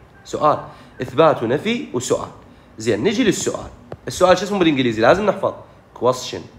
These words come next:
Question يعني حول الجملة إلى سؤال. فهم يكتب لك بنهاية الجملة حولها إلى سؤال. زين، شنو القاعدة؟ القاعدة اللي احنا راح نعتمد عليها لتحويل الجملة إلى سؤال. بالنفي شو اتفقنا؟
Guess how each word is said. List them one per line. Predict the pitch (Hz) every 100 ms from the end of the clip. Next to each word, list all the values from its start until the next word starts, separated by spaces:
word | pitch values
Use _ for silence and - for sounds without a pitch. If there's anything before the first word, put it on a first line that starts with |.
| - - - - - -
Question | 131 170 -
يعني | 165 123 117
حول | - 156 117 107
الجملة | 104 135 123 104
إلى | 165 202
سؤال. | 196 - 101 - - - - - -
فهم | 107 151
يكتب | 156 151
لك | 127
بنهاية | 120 139 139 135
الجملة | 135 -
حولها | 110 117 110
إلى | 98
سؤال. | - - - - - - - - -
زين، | 117 107 - - -
شنو | - 269
القاعدة؟ | 285 254 269 262 180 127 101 - - - -
القاعدة | 127 131 202 202 139 120 117
اللي | 131 143
احنا | 180 - 120 92 - - - -
راح | 139 135
نعتمد | 196 220 202 190
عليها | 180 208 202
لتحويل | 175 143 170
الجملة | 143 160 139
إلى | 107 98
سؤال. | - 92 - - _ - -
بالنفي | 151 190 214
شو | 220
اتفقنا؟ | 247 214 160 135 139 156